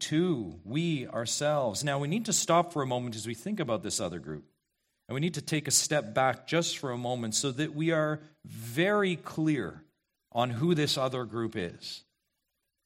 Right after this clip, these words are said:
Pains me that we have to do this, but the trajectory of Christian thinking, so-called these days, we need to do this, right?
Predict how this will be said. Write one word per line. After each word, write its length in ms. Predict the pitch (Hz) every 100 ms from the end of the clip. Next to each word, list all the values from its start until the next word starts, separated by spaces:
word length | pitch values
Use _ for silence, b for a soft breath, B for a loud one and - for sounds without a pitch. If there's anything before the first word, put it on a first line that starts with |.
| _ _ -
Pains 420 | 147 156 160 143
me 120 | 123
that 100 | 120
we 100 | 120
have 280 | 117 123 117
to 80 | 120
do 200 | 131 147
this, 520 | 156 208 - - - -
but 180 | 101 104
the 60 | 95
trajectory 720 | - 107 139 165 147 147 151
of 260 | 135 120 - b b _
Christian 440 | - 170 165 160 143
thinking, 540 | 156 156 151 147 190
so-called 520 | 165 139 131 143 143
these 200 | 131 120
days, 360 | 110 131 143 120
we 80 | 131
need 200 | 135 135
to 80 | 135
do 160 | 151
this, 340 | 131 - - - _ _ _ _ _ -
right? 280 | 110 143